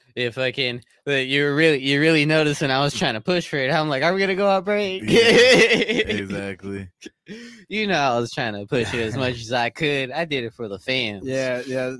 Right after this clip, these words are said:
Speaker 3: No, and, and
Speaker 1: I
Speaker 3: it
Speaker 1: did
Speaker 3: was
Speaker 1: it for the OnlyFans.
Speaker 3: a-, and it was cool, man. It just,
Speaker 1: <laughs>
Speaker 3: it, it seemed to work out. I mean, yeah, we might have had, like, those, uh, difficulties with the microphone or whatever, but it, it don't matter, man. At the end of the day, we,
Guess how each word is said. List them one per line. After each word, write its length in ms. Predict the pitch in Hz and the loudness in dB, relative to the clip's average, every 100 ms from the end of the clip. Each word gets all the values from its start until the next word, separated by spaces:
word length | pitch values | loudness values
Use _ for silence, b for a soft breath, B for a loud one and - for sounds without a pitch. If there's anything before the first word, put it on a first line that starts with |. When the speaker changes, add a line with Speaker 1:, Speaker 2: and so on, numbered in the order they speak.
| 123 | -8
Speaker 3:
No, 120 | 139 | -4
and, 160 | 143 147 | -2 0
and 180 | 170 165 | 0 2
Speaker 1:
I 20 | |
Speaker 3:
it 0 | |
Speaker 1:
did 60 | 196 | 4
Speaker 3:
was 140 | 180 | 2
Speaker 1:
it 80 | 170 | 2
for 100 | 156 | 0
the 80 | 120 | 0
OnlyFans. 840 | 127 160 143 120 127 113 107 107 - | 0 0 -2 -8 -10 -10 -12 -14 -10
Speaker 3:
a-, 180 | 143 147 | -8 -6
and 100 | 160 | -4
it 40 | 214 | -4
was 140 | 165 | -4
cool, 180 | 127 185 | -4 -2
man. 280 | 160 151 151 | -2 -2 -2
It 120 | - | -2
just, 280 | 220 202 - | 0 0 -2
Speaker 1:
<laughs> 0 | |
Speaker 3:
it, 80 | - | -6
it 260 | 143 147 139 | -8 -8 -8
seemed 200 | 185 180 | -6 -4
to 100 | 175 | -2
work 240 | 170 160 | -2 -2
out. 300 | 160 160 156 | -4 -4 -4
I 40 | 139 | -8
mean, 400 | 135 143 139 131 | -10 -8 -10 -10
yeah, 300 | 143 156 156 | -6 -4 -2
we 160 | 147 147 | -4 -6
might 180 | 143 | -6
have 120 | 139 139 | -8 -8
had, 160 | 139 | -8
like, 240 | 131 127 127 | -6 -8 -8
those, 260 | 127 117 | -10 -8
uh, 140 | 120 117 | -10 -10
difficulties 580 | 123 131 123 120 123 110 | -12 -14 -12 -12 -14 -20
with 100 | 107 | -18
the 60 | |
microphone 460 | 117 135 131 135 135 | -12 -12 -12 -10 -6
or 80 | 131 | -6
whatever, 380 | 131 135 135 127 | -4 -4 -4 -4
but 300 | - 160 - _ _ _ _ _ _ _ _ _ | -4 -4 -6 _ _ _ _ _ _ _ _ _
it, 160 | 123 - | -20 -14
it 100 | 160 | -6
don't 160 | 160 175 | -4 -2
matter, 240 | 185 170 135 | -4 -4 -4
man. 120 | 131 | -4
At 20 | |
the 60 | 135 | -6
end 80 | 147 | -6
of 80 | 135 | -4
the 60 | |
day, 140 | 160 160 | -4 -2
we, 220 | 147 131 | -4 -6